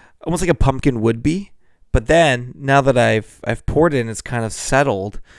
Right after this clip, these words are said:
it seems as if it's really dark. Um, both smell incredible. I think both smell exactly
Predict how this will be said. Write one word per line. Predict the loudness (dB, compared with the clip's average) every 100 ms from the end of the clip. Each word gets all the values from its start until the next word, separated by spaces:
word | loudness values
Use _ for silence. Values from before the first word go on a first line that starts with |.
| -20 -8
it | -4 -4
seems | -4 -6 -4 -6 -4
as | -4 -2
if | 0 0 -2 -10 -20 -20 _ _ _ _ -20 _ _ _ -12
it's | -8
really | -8 -6 -2 -2 -2
dark. | -6 -10 -12 -18 -20 -20 _ -6
Um, | -2 -2 -4 -8 -4
both | 0 2 2 -2
smell | -6 -2 -2 -2
incredible. | -6 -2 -2 0 -2
I | -2
think | -2 -2
both | 0 -2
smell | -2 -4 -4
exactly | -6 -4 -4 -4 -6 -8 -8